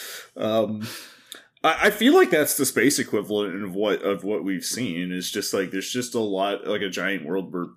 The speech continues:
where corporations are willing to kill, steal, and, and threaten people's loved ones in this case, and a lot of these high schoolers are kind of just, like, in over their head, and there's underbelly factions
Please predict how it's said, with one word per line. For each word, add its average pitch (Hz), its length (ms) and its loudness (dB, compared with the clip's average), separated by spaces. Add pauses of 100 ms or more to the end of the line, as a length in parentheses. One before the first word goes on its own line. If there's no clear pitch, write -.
(120)
where 87 320 -4
corporations 92 680 -4
are 85 140 -4
willing 87 320 -4
to 90 100 -8
kill, 87 460 -4
steal, 85 640 -6
and, 80 160 -12 (140)
and 85 360 -12 (560)
threaten 95 580 -4 (240)
people's 87 340 -6
loved 78 260 -6
ones 92 300 -8
in 101 80 -8
this 98 160 -8
case, 101 340 -2
and 85 160 -10
a 85 40 -8
lot 92 180 -2
of 92 60 -2
these 90 140 -4
high 87 100 -6
schoolers 90 400 -8
are 80 40 -12
kind 90 220 -10
of 78 80 -14
just, 76 180 -12
like, 67 280 -10
in 78 160 -10
over 82 180 -6
their 65 200 -6
head, 92 320 -6
and 80 460 -8 (600)
there's 98 540 -4 (520)
underbelly 113 1700 0 (140)
factions 90 1200 -6